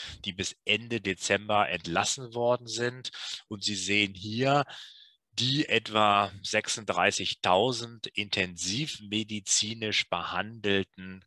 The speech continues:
covid-Patienten in deutschen Krankenhäusern und in welchen Krankenhäusern die behandelt wor-, worden sind, jeweils mit den Fallzahlen. Also in den großen Versorgern, Sie sehen, das ist oben das Blaue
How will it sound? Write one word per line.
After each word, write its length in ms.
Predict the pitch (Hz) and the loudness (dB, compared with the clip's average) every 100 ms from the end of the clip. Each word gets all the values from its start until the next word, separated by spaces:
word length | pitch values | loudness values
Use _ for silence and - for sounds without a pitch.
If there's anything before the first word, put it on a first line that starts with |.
| - | -12
covid-Patienten 1160 | - 104 98 98 - 90 87 - 87 85 _ - | -6 -4 -4 -8 -2 -2 0 -2 -4 -6 _ -10
in 280 | 95 101 101 | -8 -8 -6
deutschen 440 | - 87 - - | -4 -2 -4 -6
Krankenhäusern 960 | - - 98 - 104 101 104 98 104 101 - - - | -4 -2 -2 -4 -6 -2 -2 0 0 0 -4 -14 -10
und 240 | 110 107 | -8 -8
in 320 | - 98 92 82 | -6 -6 -6 -4
welchen 440 | 85 92 113 113 107 | 2 2 2 -2 -4
Krankenhäusern 840 | - 92 - 90 85 82 85 80 | -2 -2 -4 -8 -4 -2 -2 -6
die 120 | 78 78 | -6 -2
behandelt 600 | 78 80 85 78 71 76 | 0 -2 -4 -8 -8 -8
wor-, 320 | 71 73 73 - | -6 -6 -8 -8
worden 320 | 78 73 71 | -6 -4 -6
sind, 480 | 69 76 92 104 98 - - - | -8 0 0 0 -6 -8 -8 -4
jeweils 420 | 87 87 85 78 | 0 4 4 2
mit 160 | 82 - | -4 -6
den 80 | 73 | -8
Fallzahlen. 600 | - 76 82 - 67 65 | -2 0 0 -2 -6 -6
Also 180 | 69 82 | -8 -8
in 80 | 78 | -8
den 160 | 78 | -10
großen 420 | - 78 107 - | -8 -2 -2 -2
Versorgern, 680 | 90 87 80 80 92 95 90 | -2 -2 0 2 4 4 2
Sie 80 | 85 | 0
sehen, 180 | 80 85 | -6 -6
das 140 | 82 | -6
ist 80 | 78 | -10
oben 260 | 71 85 95 | -12 -12 -8
das 220 | 80 73 | -8 -6
Blaue 500 | - 76 92 208 196 | -4 2 6 6 4